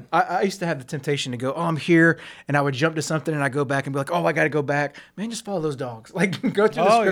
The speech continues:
Speaker 2: yeah.
Speaker 1: and you'll see how it
Speaker 2: It's
Speaker 1: ties
Speaker 2: rich.
Speaker 1: together. It's good. So we'll do more of that this coming week. Until then, well, actually, we won't be in Timothy this week.
Speaker 2: No, Palm
Speaker 1: We got Palm
Speaker 2: Sunday.
Speaker 1: Sunday, so we're coming up for that and the preparation for Easter.
Speaker 2: And we're gonna be thinking through what was it that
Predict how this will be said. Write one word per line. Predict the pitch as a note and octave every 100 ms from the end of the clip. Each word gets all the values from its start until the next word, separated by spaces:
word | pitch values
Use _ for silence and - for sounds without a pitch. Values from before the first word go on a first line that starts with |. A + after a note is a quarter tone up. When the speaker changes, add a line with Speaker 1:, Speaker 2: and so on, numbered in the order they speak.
| F3+
Speaker 2:
yeah. | A3+
Speaker 1:
and | E3
you'll | D3+
see | - D3+
how |
it | C#3
Speaker 2:
It's | -
Speaker 1:
ties | C#3+ C3+
Speaker 2:
rich. | B2+
Speaker 1:
together. | B2+ A#2+ A#2
It's | B2+ -
good. | C3 A#2+ - - - - -
So | - D#3+
we'll | E3+ A3
do | G#3+
more | G#3 G#3+
of | G3
that | G#3
this | G3+
coming | - G#3+ G#3
week. | F#3+ A3+ A#3
Until | E3+ D#3+ - G3+
then, | G3 G3
well, | A#3
actually, | C4 G3+ F3 - -
we |
won't | E3+ A#3+ D4
be |
in | G#3+
Timothy | - D#3+ D#3+
this | C#3 -
week. | C#3+ D#3
Speaker 2:
No, | E3 G3
Palm | D#3 E3
Speaker 1:
We |
got | E3+
Palm | F#3 F#3+ F3+
Speaker 2:
Sunday. |
Speaker 1:
Sunday, | B2 G#3+ G#3+ B3
so | C4+ F#3
we're | D#3+
coming | D#3 F#3+
up | G3
for | F#3+
that | E3+ A#3 G#3+
and | D#3 D#3+
the |
preparation | - F3+ F3 E3 E3
for | E3
Easter. | F3 - A3+ A#3 F#3+
Speaker 2:
And | G#3 G#3 F3
we're | F3
gonna | E3+
be | F3+ G3
thinking | F3 D#3 E3 F#3+ A3+ A#3+ _ - -
through | F3 D#3+
what | C3+ D#3 F#3
was | E3 F#3 E3
it | F#3+ F3 D3
that | D#3+